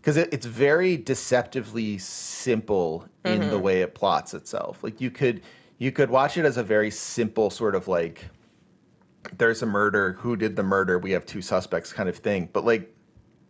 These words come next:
Speaker 1: when you start kind of thinking back on how it portrays that, it, it's, it's far more sort of, like, intricate, right? Like, it, it is a layered sort of approach.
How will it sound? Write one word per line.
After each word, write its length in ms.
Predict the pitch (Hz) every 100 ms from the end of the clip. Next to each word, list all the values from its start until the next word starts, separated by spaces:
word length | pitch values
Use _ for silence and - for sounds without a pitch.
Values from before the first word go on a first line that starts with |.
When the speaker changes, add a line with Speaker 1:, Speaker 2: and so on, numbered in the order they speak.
| _ _ _ _ _ _ -
Speaker 1:
when 100 | 135
you 80 | 139
start 240 | - 160
kind 100 | 208
of 80 | 185 -
thinking 260 | 127 123
back 300 | 90 90 110
on 80 | 92
how 280 | 92 95 90
it 280 | 87 - - - - _ _ _
portrays 800 | - 120 98 - - 92 107 104 -
that, 400 | 82 80 78 _ - _ _ _ _ _
it, 200 | 156 160 -
it's, 240 | 147 -
it's 180 | 143 135
far 300 | - 131 147
more 220 | 175 160
sort 260 | 131 131 113
of, 160 | 98 98
like, 360 | 90 85 - 113
intricate, 540 | 104 104 - - - -
right? 200 | 92 90
Like, 220 | 92 92
it, 100 | 90
it 240 | - 104
is 200 | 107 107
a 40 | 98
layered 520 | 85 87 92 87 76
sort 180 | 110 82
of 80 | 78
approach. 480 | - 85 76 -